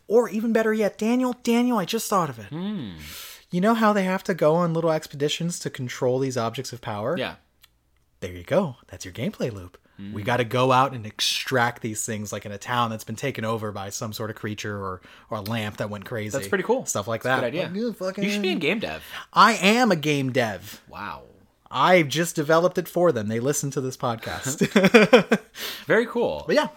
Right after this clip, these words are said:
Speaker 1: I'm interested in it.
Speaker 2: Yeah, I, um, I honestly do wanna see them, not even just with this, obviously with a sequel, sequel too,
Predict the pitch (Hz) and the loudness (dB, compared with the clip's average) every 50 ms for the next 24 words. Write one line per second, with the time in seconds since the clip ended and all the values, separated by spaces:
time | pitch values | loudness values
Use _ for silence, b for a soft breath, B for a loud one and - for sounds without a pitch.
0 | - - 180 214 220 - - - 151 147 156 - _ _ _ - - 151 180 185 | -10 -4 -2 -2 -2 -2 -2 -6 -6 -6 -8 -10 _ _ _ -8 -2 0 2 2
1 | 165 127 - - - 147 151 160 165 165 160 160 160 156 156 151 156 151 - _ | 2 0 -2 0 4 6 6 8 8 8 6 6 4 2 0 -6 -6 -8 -12 _
2 | _ _ _ _ _ _ _ - - 147 160 165 160 135 165 214 269 262 - 247 | _ _ _ _ _ _ _ -2 2 4 6 6 6 8 6 6 6 4 0 0
3 | 180 139 131 139 139 131 131 127 120 - - 131 120 120 117 117 113 110 107 104 | 0 0 0 2 4 4 4 4 2 0 -2 -2 0 0 0 -2 -2 -4 -8 -10
4 | 92 _ _ _ _ _ _ _ _ _ _ _ _ - 165 233 294 311 294 247 | -12 _ _ _ _ _ _ _ _ _ _ _ _ -2 2 2 4 4 2 0
5 | 190 147 135 127 - - 117 120 113 - - 110 131 160 180 165 - 147 120 110 | 0 -2 -2 -4 -4 -2 -2 -2 -2 -2 0 2 4 4 4 2 -2 -6 -8 -8
6 | 110 - - - - 107 107 - 107 92 87 - - - _ - - - 127 120 | -8 -10 -10 -10 -8 -8 -6 -6 -6 -6 -6 -10 -14 -14 _ -12 -8 -6 -6 -4
7 | - 101 92 87 - - 127 110 95 | -4 -6 -8 -8 -6 -4 -4 -4 -4